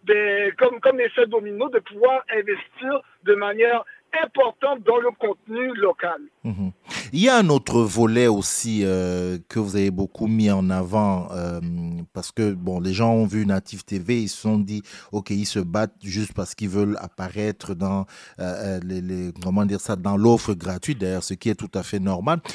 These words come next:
Speaker 2: Mais il y a un autre volet sur lequel je, je voudrais revenir un peu, c'est quand même celui
Speaker 1: Oui.
Speaker 2: de la formation, parce que vous avez beaucoup mis ça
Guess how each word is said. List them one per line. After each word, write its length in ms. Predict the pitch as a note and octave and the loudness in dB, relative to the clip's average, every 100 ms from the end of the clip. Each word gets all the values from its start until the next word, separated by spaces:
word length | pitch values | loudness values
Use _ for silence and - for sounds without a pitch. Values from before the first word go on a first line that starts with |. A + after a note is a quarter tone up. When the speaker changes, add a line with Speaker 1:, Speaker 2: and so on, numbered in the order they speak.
| - | -8
Speaker 2:
Mais 120 | A2+ | -2
il 80 | B2 | 2
y 80 | F#3+ | 2
a 60 | C4 | 4
un 100 | D3 | 2
autre 260 | A#2+ G#2+ | 2 0
volet 400 | G2+ F#2 G#2 A2+ | 0 2 2 4
sur 240 | A2+ - G2 | 2 0 0
lequel 380 | F#2 - G#2 | 0 -2 -4
je, 120 | F2+ F#2+ | -4 -6
je 80 | F#2+ | -6
voudrais 400 | F2+ E2+ G#2 G#2 | -8 -4 -4 -4
revenir 440 | F#2+ F#2 F2+ G2 - | -6 -8 -2 0 0
un 100 | F3 | -2
peu, 200 | - B3 - - | -2 -4 -6 -20
c'est 220 | - - G2+ | -10 -8 -2
quand 120 | C#3+ | 0
même 180 | C4+ C#4+ | 0 0
celui 280 | C3 A#2+ | -2 2
Speaker 1:
Oui. 60 | - | 0
Speaker 2:
de 100 | A#2+ | 2
la 100 | G#2+ | 0
formation, 760 | - A#2+ F#2+ G2 G2+ - A2+ F#2+ | 2 0 2 0 -2 -2 -4 -2
parce 180 | G#2 | -4
que 80 | - | -6
vous 120 | A#2 | -2
avez 200 | A2 A2+ | -2 0
beaucoup 400 | A2+ A2+ B2 - | -2 -2 -4 -2
mis 180 | G3+ C#3+ | -2 -2
ça 300 | B2 C3 G#2+ | -4 -2 -2